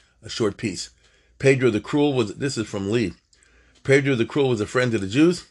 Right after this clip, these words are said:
It's a sign of the growing unpopularity that his rebellious bastard brother, Henry of Trastamara, found his account in persecuting them," meaning, because you're back, because you back the Jews and the Jews back you, I'm gonna get 'em. When Henry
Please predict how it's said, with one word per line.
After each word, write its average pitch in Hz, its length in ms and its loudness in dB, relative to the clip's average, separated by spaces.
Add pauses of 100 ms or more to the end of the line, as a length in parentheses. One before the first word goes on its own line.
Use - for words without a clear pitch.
(100)
It's 101 180 -10
a 98 60 -10
sign 135 240 -2
of 123 60 -2
the 104 100 -2
growing 123 280 0
unpopularity 120 760 -2 (560)
that 104 100 -2
his 101 160 -2
rebellious 117 440 2
bastard 117 400 -2
brother, 120 280 2
Henry 120 280 -2
of 107 100 -4
Trastamara, 120 640 -2 (560)
found 135 340 -2
his 117 260 -2 (100)
account 135 540 -2 (340)
in 107 100 -8
persecuting 113 640 -2
them," 82 200 -8
meaning, 107 340 -2 (300)
because 123 300 2
you're 156 120 6
back, 131 320 2
because 131 340 -4
you 139 100 -4
back 127 220 -2
the 120 60 -10
Jews 117 260 -4
and 110 100 -6
the 104 40 -8
Jews 120 140 -2
back 127 240 0
you, 139 240 0 (240)
I'm 123 100 -2
gonna 127 120 2
get 127 140 4
'em. 87 140 0 (580)
When 107 140 -4
Henry 135 460 0